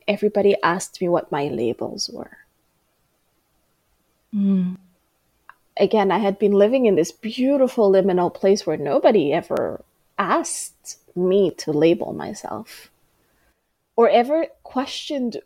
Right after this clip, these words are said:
Speaker 1: who I was because they just assumed I was weird. And weird is something you don't question. Weird is something that you just see and accept for what it is, as long as it doesn't bother you.
Speaker 2: Mm-hmm.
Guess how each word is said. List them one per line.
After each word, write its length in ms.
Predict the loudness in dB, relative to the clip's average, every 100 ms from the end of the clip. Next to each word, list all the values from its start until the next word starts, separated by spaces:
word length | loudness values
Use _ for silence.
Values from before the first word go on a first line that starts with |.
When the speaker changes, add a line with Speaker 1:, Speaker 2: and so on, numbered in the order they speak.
| -6
Speaker 1:
who 200 | 0 2
I 120 | 4
was 360 | 4 4 2
because 300 | -2 -4 -4
they 140 | -2 -4
just 240 | -4 -8
assumed 400 | -8 -6 -8 -8
I 60 | -8
was 200 | -8 -10
weird. 480 | -12 -10 -8 -10 -12 _ _ _ _ _ _ _ _ _ _ _
And 300 | -4 -2 -2
weird 320 | 4 6 6
is 200 | 4 0
something 380 | -4 -6 -4 -6
you 100 | -6
don't 240 | -6 -8 -4
question. 500 | -6 -6 -14 -16 -14 -14 -12 -2
Weird 300 | 0 0 -2
is 120 | -4
something 440 | -8 -6 -6 -6
that 80 | -4
you 160 | -4 -4
just 260 | -6 -6
see 180 | -4 -2
and 100 | -2
accept 460 | -6 -8 -8 -8 _
for 140 | -4
what 160 | -2 -4
it 120 | -6
is, 300 | -4 -2 -2
as 140 | -2 -4
long 160 | -8
as 100 | -8
it 100 | -10
doesn't 340 | -12 -16 -16 -10
bother 340 | -8 -6 -8
you. 340 | -10 -8 -10 -12 _ _ _ _ _ _ _ _ -8
Speaker 2:
Mm-hmm. 260 | -4 -4